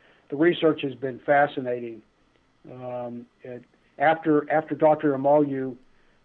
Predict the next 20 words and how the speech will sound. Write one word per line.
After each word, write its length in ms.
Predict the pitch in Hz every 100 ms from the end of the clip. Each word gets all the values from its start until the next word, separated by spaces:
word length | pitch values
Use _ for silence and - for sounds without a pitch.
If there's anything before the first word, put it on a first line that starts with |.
| _ 208
um, 420 | 131 123 123 120 147
actually, 560 | 143 - 143 131 123 _ -
uh, 140 | 127 123
took 220 | - 165 156
Mike's 260 | 147 143 -
brain, 500 | 143 147 147 139 127
he 160 | 143 139
then 360 | 139 143 131 - - -
stained 320 | 165 165 156
it. 160 | 127 120
What 160 | 139
they 120 | 139 131
do 220 | 147 143
is 100 | 127
they 100 | 131
take 240 | 139 131 -
slices 460 | 135 143 143 135 120
of 120 | 120
the 80 | 120
brain, 520 | 135 143 143 131